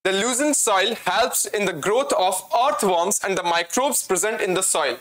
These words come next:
यानी कि loose जो soil होती है वो कुछ Beneficial microbes जो होते हैं या insects जो होते हैं उनको ग्रो करवाने में भी help करती है। जैसे earthworm हो गए और कुछ bacteria होते हैं उनको microbes बोल देते हैं।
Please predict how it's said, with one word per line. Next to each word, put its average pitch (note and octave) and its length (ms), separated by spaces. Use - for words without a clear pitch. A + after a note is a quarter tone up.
यानी G3+ 200
कि C#4 80
loose C#4+ 300
जो A3 80
soil A3 360
होती G3+ 260
है G3 320
वो A3+ 120
कुछ - 400
Beneficial C4 680
microbes G3 540
जो G3+ 100
होते E3+ 160
हैं F3+ 80
या G3+ 120
insects F#3+ 480
जो F3+ 60
होते D#3 160
हैं F#3+ 80
उनको G#3 280
ग्रो F#3 220
करवाने F#3+ 340
में F#3 160
भी F#3+ 80
help C#3 300
करती C3+ 280
है। C#3 100
जैसे A#3+ 200
earthworm A3 520
हो G#3 120
गए G3+ 100
और A#3 120
कुछ - 260
bacteria G#3+ 480
होते D#3+ 200
हैं F3+ 80
उनको F#3 240
microbes E3 500
बोल D3 160
देते C#3+ 200
हैं। E3+ 120